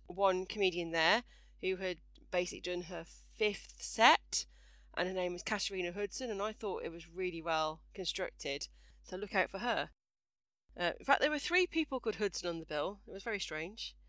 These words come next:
except it wasn't, if you think that two of them were related. Katarina's husband, Alan Hudson, was also on the bill, though he wasn't there at the start of the night,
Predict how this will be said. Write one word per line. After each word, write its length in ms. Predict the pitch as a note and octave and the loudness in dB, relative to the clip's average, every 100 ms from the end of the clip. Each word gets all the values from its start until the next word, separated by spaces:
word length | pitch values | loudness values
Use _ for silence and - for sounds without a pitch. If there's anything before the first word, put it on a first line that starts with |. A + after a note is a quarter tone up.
| - - - - | -20 -20 -16 -6
except 300 | - B3 A#3+ | -6 -4 -4
it 80 | |
wasn't, 440 | B3 A#3 F#3+ D#3 - - - - - | 2 2 2 -2 -6 -16 -20 -20 -10
if 140 | - F#3+ | -8 -8
you 60 | F#3+ | -2
think 420 | F#3 E3 - - | -2 -2 -6 -8
that 140 | - - | -6 -2
two 180 | A3 | 0
of 100 | F#3 | -2
them 120 | F3 E3+ | -4 -8
were 100 | D#3 | -10
related. 760 | E3 E3+ F3 - F3 E3+ - - - - - | -6 -4 -2 -4 -6 -2 -4 -4 -20 -20 -14
Katarina's 760 | - G#3 G3+ F#3 F#3 F3+ F3+ - - - | -8 -6 -4 -2 0 -2 -4 -10 -14 -2
husband, 640 | B3+ A#3 - E3 E3 G3 - - - - | 2 2 2 -2 -2 -4 -10 -14 -20 0
Alan 300 | - G#3 F#3+ | 4 4 2
Hudson, 460 | F3+ F3 - E3 D#3 | -2 -6 -6 -6 -6
was 140 | E3+ | -8
also 320 | - G3 - E3+ | -6 -6 -4 -6
on 120 | D#3+ | -8
the 60 | |
bill, 360 | D3 C#3+ A#2 F#3 - - - - | -6 -6 -6 -8 -14 -20 -20 -4
though 100 | F3 | -4
he 120 | F#3 | -2
wasn't 280 | F#3+ G#3+ E3+ | -2 -2 0
there 100 | F3+ | -2
at 100 | C3 | -2
the 60 | - | -4
start 340 | - C4+ C#4+ | -2 0 0
of 100 | C#3 | -2
the 80 | D3 | -4
night, 320 | A2+ F2+ - | -6 -6 -10